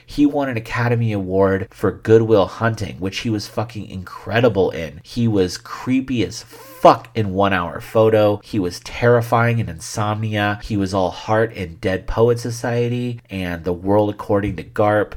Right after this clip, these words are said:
And he gave a master class in comedy in Missus Doubtfire. He could do it all. The rumor at the end was that he got diagnosed with Parkinson's, and I think that he just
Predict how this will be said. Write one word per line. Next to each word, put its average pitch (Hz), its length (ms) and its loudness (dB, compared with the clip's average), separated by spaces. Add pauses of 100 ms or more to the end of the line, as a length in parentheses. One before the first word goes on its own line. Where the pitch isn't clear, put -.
And 90 140 -4
he 107 640 -8
gave 101 340 0
a 95 200 -2
master 95 720 -2
class 101 720 0
in 92 180 -12
comedy 87 580 -4
in 82 140 -10
Missus 82 320 -10
Doubtfire. 78 600 -8 (260)
He - 220 -4
could 131 300 -2
do 101 220 2
it 87 200 -2 (100)
all. 85 380 2 (420)
The 98 140 4
rumor 90 760 -2
at 92 220 -6
the 90 240 -8
end 82 640 -6
was 92 240 0
that 85 380 0
he - 240 -8
got 90 340 -4
diagnosed 85 640 -4
with 76 160 -8
Parkinson's, 82 1080 -4
and 82 460 -8 (120)
I 92 100 -6
think 143 360 -10
that 131 80 -4
he 113 220 -8
just 95 300 -8